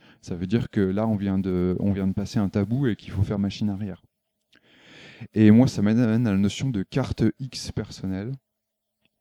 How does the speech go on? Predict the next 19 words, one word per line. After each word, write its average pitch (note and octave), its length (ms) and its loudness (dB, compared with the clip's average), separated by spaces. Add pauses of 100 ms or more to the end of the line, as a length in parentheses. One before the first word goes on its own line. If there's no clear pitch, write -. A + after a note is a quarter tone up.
euh, F2 220 -6
qui - 120 -12
existe G2 280 -10
dans F#2+ 80 -2
ma F2 100 -6
tête F2+ 200 -10
depuis E2+ 340 -12
une F2+ 80 -6
heure. A2+ 260 -6 (640)
Euh, F2+ 640 -6 (240)
en G#2+ 180 -2
fait, C3 260 -4
c'est, B2 460 0
euh, F#2 560 2 (1080)
le G2+ 140 4
problème, A#2 380 0
c'est G2+ 200 -6
que, - 200 -8
euh, F#2+ 600 2